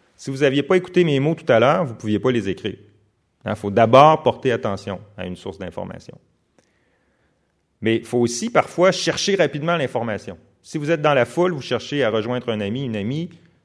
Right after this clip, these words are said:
il y a plein de gens, il faut que vous soyez capable d'identifier la personne. C'est un peu comme si j'avais la capacité de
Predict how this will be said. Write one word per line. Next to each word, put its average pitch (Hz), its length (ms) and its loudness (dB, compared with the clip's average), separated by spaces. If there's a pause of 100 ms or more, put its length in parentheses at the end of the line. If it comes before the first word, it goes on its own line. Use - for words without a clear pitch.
(220)
il 110 80 -8
y 120 60 0
a 117 40 -2
plein 120 220 0
de 110 60 -4
gens, 131 240 -2
il 165 40 -8
faut 135 140 -8
que 120 60 -10
vous - 40 -16
soyez 123 220 -2
capable 127 320 -2
d'identifier 120 400 -6
la 127 120 -2
personne. 151 540 -4
C'est - 160 -2
un 147 100 2
peu - 120 -4
comme 165 200 2
si 165 520 -8
j'avais 123 340 0
la 127 120 2
capacité 156 720 -2
de 135 460 -2